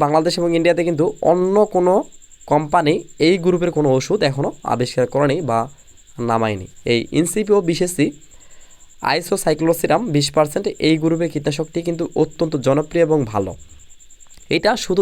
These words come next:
ধান নয়, বেগুনের ডগা এবং ফল ছিদ্রকারী পোকার জন্য কিন্তু হান্ড্রেড পার্সেন্ট কাজ করে থাকে। তো যেহেতু আজকে আমাদের বিষয়টি হচ্ছে ধান নিয়ে, তো আজকে শুধু ধান নিয়েই কথা বলবো। তো দর্শক বন্ধুরা, ইনসিপিও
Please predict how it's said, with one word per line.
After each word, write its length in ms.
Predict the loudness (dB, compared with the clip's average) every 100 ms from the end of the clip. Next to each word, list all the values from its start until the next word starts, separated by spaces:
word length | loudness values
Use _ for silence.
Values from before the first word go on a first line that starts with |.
| 0
ধান 140 | -2 0 0
নয়, 140 | 0 -6 -20 -20 -20 -20 -20 -14 -2
বেগুনের 400 | 0 2 2 0 2
ডগা 240 | 2 4 2
এবং 120 | 2 2 -2 -8
ফল 200 | -2 0 0
ছিদ্রকারী 400 | -4 -2 2 2 2
পোকার 240 | 2 2 2
জন্য 120 | 0 0
কিন্তু 200 | -2 -2 -4 -6 -20 -20 -20 -20 -4
হান্ড্রেড 260 | 0 2 0
পার্সেন্ট 240 | -2 0 0
কাজ 120 | 0 0
করে 140 | -6 -6
থাকে। 220 | -8 -12 -14 -18 -20 -20 -14 -8
তো 60 | 0
যেহেতু 180 | 2 4 2
আজকে 140 | 4 2
আমাদের 180 | 2 -2
বিষয়টি 240 | -2 0 0
হচ্ছে 140 | 0 -4 -2
ধান 140 | 0 2
নিয়ে, 140 | 0 -2 -10 -20 -20 -20 -4
তো 40 | -2
আজকে 140 | 0 0 2
শুধু 120 | 2 2
ধান 100 | 0
নিয়েই 140 | 2 2
কথা 140 | 0 -2
বলবো। 200 | -8 -10 -14 -18 -8
তো 60 | -2
দর্শক 180 | 0 0 0
বন্ধুরা, 220 | 2 0 0 -2
ইনসিপিও 360 | 0 0 0